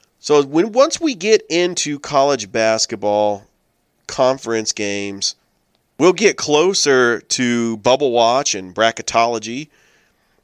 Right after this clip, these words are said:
and March Madness. We can start filling out brackets.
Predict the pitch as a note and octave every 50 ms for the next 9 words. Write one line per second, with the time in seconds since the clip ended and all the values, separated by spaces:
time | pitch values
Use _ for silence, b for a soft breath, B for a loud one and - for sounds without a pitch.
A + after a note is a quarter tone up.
0 | _ _ _ _ _ _ - A2+ A#2 A#2+ A#2+ A#2+ A#2+ B2 A#2+ B2 C3 D3 C#3+ -
1 | G#2+ A#2 B2 D#3 F#3+ D3 G#2+ F#2+ - A2+ A2 A2+ A2+ - - C3 B2 A2 - -
2 | - C3 C3+ C3+ C3 C3+ C3 C3+ B2 G2+ G2 A2 A#2+ C#3 D#3 D3+ - D2+ - -
3 | - -